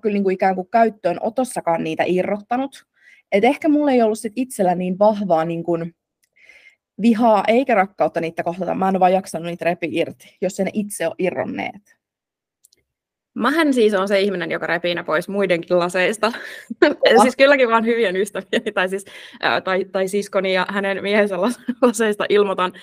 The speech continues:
Speaker 2: Jos mulle tuodaan lasi, jossa on sellainen, niin mä oon silleen, että minähän en tästä muuten juo.
Speaker 1: Ne on
Speaker 2: Tai
Speaker 1: oikeastaan
Speaker 2: ellei
Speaker 1: aika
Speaker 2: teillä ole
Speaker 1: näästi.
Speaker 2: Mitä?
Speaker 1: Ne on oikeastaan aika näästi.
Speaker 2: Niin joo, tosi näästi. Ja siis mä ainakin, mä oon ihan sata varma, mä en nyt muista, että onks tämmöinen porukalla, mä luulen, koska heillä on siis se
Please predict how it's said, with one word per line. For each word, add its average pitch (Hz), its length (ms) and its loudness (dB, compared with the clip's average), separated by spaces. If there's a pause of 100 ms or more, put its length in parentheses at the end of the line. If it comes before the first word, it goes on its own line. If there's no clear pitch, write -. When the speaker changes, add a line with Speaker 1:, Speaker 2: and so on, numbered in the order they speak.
(220)
Speaker 2:
Jos 190 160 2
mulle 214 200 0
tuodaan 185 340 -2
lasi, 180 400 -4 (260)
jossa 180 280 -2
on 175 80 -4
sellainen, 170 340 -2
niin 170 80 -6
mä 175 60 -2
oon 170 80 -2
silleen, 175 140 -2
että 180 100 -8
minähän 208 360 0
en 160 140 -6
tästä 185 300 -4
muuten 165 360 -6
juo. 226 260 4 (760)
Speaker 1:
Ne 233 80 4
on - 40 4
Speaker 2:
Tai 202 80 6
Speaker 1:
oikeastaan 202 60 8
Speaker 2:
ellei 254 180 10
Speaker 1:
aika 254 80 6
Speaker 2:
teillä 220 200 4
ole 202 80 4
Speaker 1:
näästi. 220 300 -2 (500)
Speaker 2:
Mitä? 254 160 4 (300)
Speaker 1:
Ne 254 120 2
on 269 40 4
oikeastaan 285 260 2
aika 185 80 0
näästi. 185 460 0
Speaker 2:
Niin 508 300 4
joo, 480 120 2
tosi 440 200 0
näästi. 349 360 -4 (300)
Ja 247 60 -2
siis 254 180 -4
mä 262 180 -2
ainakin, 302 320 -4
mä 262 60 -2
oon 294 80 -4
ihan 285 100 -2
sata 254 240 -6
varma, 185 260 -4
mä 226 140 -4
en 247 60 -2
nyt 226 80 -2
muista, 208 360 -4
että - 140 -6
onks 185 140 -6
tämmöinen 175 260 -6
porukalla, 175 380 -2
mä 180 120 -4
luulen, 185 320 0
koska 180 220 -10
heillä 269 220 0
on 254 60 -2
siis 208 340 -6
se 180 240 -2